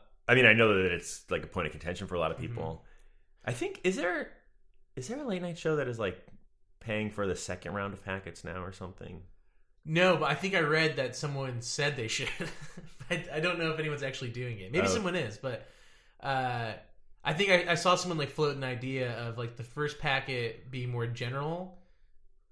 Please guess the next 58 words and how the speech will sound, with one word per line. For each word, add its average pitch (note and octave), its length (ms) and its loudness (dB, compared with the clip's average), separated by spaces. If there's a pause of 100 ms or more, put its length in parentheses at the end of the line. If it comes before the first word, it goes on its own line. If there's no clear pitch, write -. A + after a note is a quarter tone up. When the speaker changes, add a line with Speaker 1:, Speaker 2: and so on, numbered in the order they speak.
Speaker 2:
and C3 100 0
so C3 60 12
Speaker 1:
Right. D#2+ 140 8
Speaker 2:
you A#2+ 80 -2
can C3 100 -8
kind C3 260 -2
of A#2 60 -8
just, - 460 -8
it C#3+ 200 -8
kind C3 220 0
of A#2+ 80 -6
fits C#3 300 -2
a - 20 -8
couple. A#2+ 640 -6
It - 80 -10
could C3+ 100 -4
f-, - 180 -16
just D#3 160 -2
so D#3+ 80 4
you C#3+ 140 2
show C#3 220 2
off B2 140 0
who C#3+ 60 -2
the B2 100 -4
writer A#2+ 300 -2
is. D3 220 -4
Speaker 1:
Yeah. D2+ 200 2 (180)
Speaker 2:
And D3 80 -2
the C3 40 -2
second D3 380 0
packet B2 400 -2
be A2+ 300 -4
a, A2 160 -4
a A#2 80 -8
more A2+ 280 -6
specific A#2+ 460 -10
for B2 100 -10
the A2 80 -6
show A#2 440 -4
and G#2+ 100 -8
be G2+ 80 -10
paid. G#2 320 -8
Speaker 1:
And G2 100 4
that F2+ 140 6
should D#2+ 140 -8
be D#2 60 -10
paid. F2 340 0 (120)
Speaker 2:
Which E3 140 2
I C4+ 80 10
think B3+ 160 4
is G3 120 2
a E3+ 60 4
pretty D3 300 -2
good B2 120 -2
Speaker 1:
I E3 100 12
think C#4 140 8
it's - 180 0
a C#3+ 60 -4